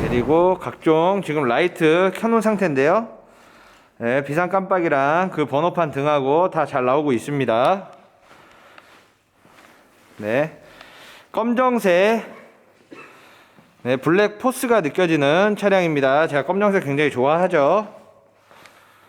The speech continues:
네,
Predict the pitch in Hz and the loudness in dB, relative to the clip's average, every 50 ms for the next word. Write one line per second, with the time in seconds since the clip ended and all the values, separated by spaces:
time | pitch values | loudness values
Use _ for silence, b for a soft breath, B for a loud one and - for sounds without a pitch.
0 | b b b b b b b _ _ _ _ _ _ _ _ - - - - _ | b b b b b b b _ _ _ _ _ _ _ _ -20 -20 -20 -20 _
1 | _ _ _ _ _ - - - - - - - - - _ _ _ _ _ _ | _ _ _ _ _ -20 -20 -20 -20 -20 -20 -20 -20 -20 _ _ _ _ _ _
2 | _ _ _ _ _ - - - _ B B B B B B B B B B B | _ _ _ _ _ -20 -20 -20 _ B B B B B B B B B B B
3 | B B B B _ - 104 107 107 110 110 107 107 110 104 | B B B B _ -12 -8 -4 -2 0 0 2 0 0 -2